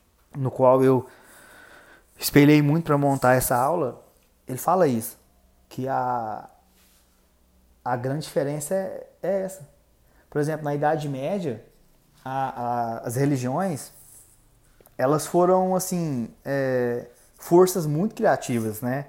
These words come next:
A gente não pode tirar esse, esse mérito. Muitas das tecnologias, políticas, técnicas, administrativas dessa época, elas foram ditadas pela Igreja Católica. O melhor equivalente para o Vale do Silício hoje em dia, que tá na Califórnia, que é o que cria toda essa,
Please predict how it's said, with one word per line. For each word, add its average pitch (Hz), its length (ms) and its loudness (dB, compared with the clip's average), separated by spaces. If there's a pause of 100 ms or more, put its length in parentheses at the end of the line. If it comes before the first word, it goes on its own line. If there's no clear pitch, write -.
A 127 40 -10
gente 139 140 -4
não 151 100 -4
pode 160 240 -2
tirar 165 200 -4
esse, 127 440 -6
esse 120 280 -8
mérito. 117 720 -6 (840)
Muitas 165 280 0
das 202 120 0
tecnologias, 170 1000 0
políticas, 156 560 -2
técnicas, 143 580 -2
administrativas 139 1300 -2 (340)
dessa 139 340 0
época, 127 520 -2 (360)
elas 170 280 2
foram 196 640 0
ditadas 190 440 0
pela 214 180 0
Igreja 196 260 0
Católica. 214 640 -2 (1120)
O 147 60 -4
melhor 156 300 6
equivalente 208 640 0
para 170 180 2
o 156 300 4
Vale 139 260 4
do 170 100 -2
Silício 170 540 -2
hoje 147 140 -2
em 139 80 -2
dia, 135 240 -2
que 185 80 -10
tá 143 100 -2
na 143 80 -4
Califórnia, 135 680 -2
que - 140 -6
é 135 40 4
o 131 60 2
que 127 140 -6
cria 131 300 -2
toda 180 600 0
essa, 127 840 0